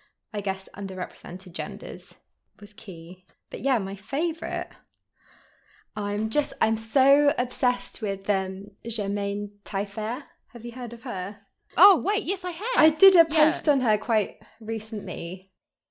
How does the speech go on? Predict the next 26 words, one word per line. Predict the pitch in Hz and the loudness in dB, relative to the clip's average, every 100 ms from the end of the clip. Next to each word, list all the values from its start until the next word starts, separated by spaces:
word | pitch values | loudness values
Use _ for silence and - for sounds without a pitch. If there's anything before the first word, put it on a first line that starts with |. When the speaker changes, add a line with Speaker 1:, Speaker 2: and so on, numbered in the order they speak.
| - | -8
Speaker 2:
I | 285 | -4
have | 311 320 | -4 -6
heard | 339 | -8
of | 285 | -6
her | 254 | -6
'cause | 247 | -6
I | 247 | -8
think | 233 320 302 | -8 -10 -10
there | 240 269 | -6 -4
is | 254 226 - | -4 -6 -10
a | |
wind | 214 233 226 | -6 -4 -4
ensemble | 202 185 185 170 165 | -6 -6 -8 -8 -10
in | 170 165 | -8 -8
London | 160 143 139 139 - | -8 -8 -12 -14 -14
named | 160 151 147 135 | -10 -8 -8 -8
after | 123 - | -8 -6
Speaker 1:
Oh, | 269 | -4
Speaker 2:
her. | |
Speaker 1:
really? | 262 427 440 370 208 180 | 2 2 4 2 0 -4
Speaker 2:
Perhaps. | 220 - - - | -10 -16 -16 -16
Yeah, | - 202 190 165 160 160 _ - | -10 -6 -4 -4 -6 -10 _ -20
Ta-, | - 180 - | -16 -16 -16
Ta-, | - 185 139 | -14 -8 -6
uh, | 160 - - | -6 -10 -20
Speaker 1:
Taillefer. | - 233 233 247 220 202 196 | -10 -8 -8 -8 -10 -12 -16